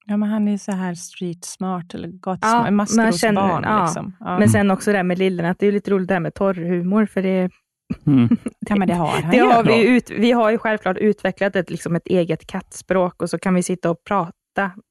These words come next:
Speaker 2: med varandra som att det är katterna som
Speaker 3: Mm,
Speaker 2: pratar.
Speaker 3: det har
Speaker 2: Och
Speaker 3: vi
Speaker 2: vi har
Speaker 3: nämnt i något tidigare
Speaker 2: Ja, och
Speaker 3: avsnitt.
Speaker 2: vi gör
Speaker 1: Jätteroligt.
Speaker 2: låtar och allting.
Speaker 3: <laughs>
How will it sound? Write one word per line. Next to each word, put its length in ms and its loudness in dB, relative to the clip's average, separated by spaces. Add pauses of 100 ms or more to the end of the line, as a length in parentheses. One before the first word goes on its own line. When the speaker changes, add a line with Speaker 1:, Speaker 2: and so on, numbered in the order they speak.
Speaker 2:
med 180 -4
varandra 420 -2
som 200 -8
att 140 -10
det 120 -2
är 40 -4
katterna 520 -10
som 300 -14 (120)
Speaker 3:
Mm, 220 4
Speaker 2:
pratar. 100 -2
Speaker 3:
det 60 2
har 20 2
Speaker 2:
Och 60 2
Speaker 3:
vi 40 4
Speaker 2:
vi 60 6
har 60 6
Speaker 3:
nämnt 140 2
i 60 -2
något 120 -2
tidigare 560 2
Speaker 2:
Ja, 180 4
och 80 6
Speaker 3:
avsnitt. 180 4
Speaker 2:
vi 40 6
gör 80 6
Speaker 1:
Jätteroligt. 340 4
Speaker 2:
låtar 360 0
och 120 2
allting. 460 0
Speaker 3:
<laughs> 140 2